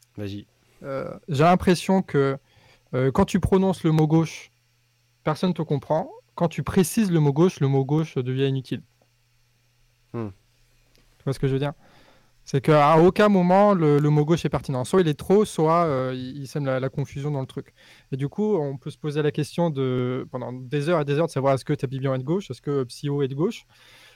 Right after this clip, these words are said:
Speaker 2: Et du coup, t'as, t'as le jeu de la gauche. Je sais pas si tu connais le jeu de la gauche. Le jeu de la gauche, c'est demander à plein de gens leur définition de leur propre gauche.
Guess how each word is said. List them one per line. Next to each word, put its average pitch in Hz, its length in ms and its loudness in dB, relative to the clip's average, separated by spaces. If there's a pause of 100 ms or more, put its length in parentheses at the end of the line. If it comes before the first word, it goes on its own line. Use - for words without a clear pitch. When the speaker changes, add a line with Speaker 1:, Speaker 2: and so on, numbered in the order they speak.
(140)
Speaker 2:
Et 147 100 2
du 135 120 -4
coup, 240 140 -2
t'as, 131 680 2
t'as 147 120 0
le 143 100 4
jeu 156 140 4
de 190 80 4
la 180 80 6
gauche. 180 360 -2
Je - 60 -20
sais - 60 -12
pas 185 60 -4
si 170 140 -6
tu 160 80 -12
connais 170 180 4
le 151 100 4
jeu 151 120 0
de 160 40 -4
la 151 80 2
gauche. 160 280 -4 (520)
Le 139 80 -2
jeu 143 120 0
de 151 40 -2
la 147 100 4
gauche, 196 200 2
c'est 151 100 0
demander 147 440 2
à 131 180 4
plein 170 220 2
de 160 80 0
gens 175 180 2
leur 180 220 4
définition 160 420 0
de 156 60 -2
leur 120 100 -4
propre - 320 -4
gauche. 202 300 -4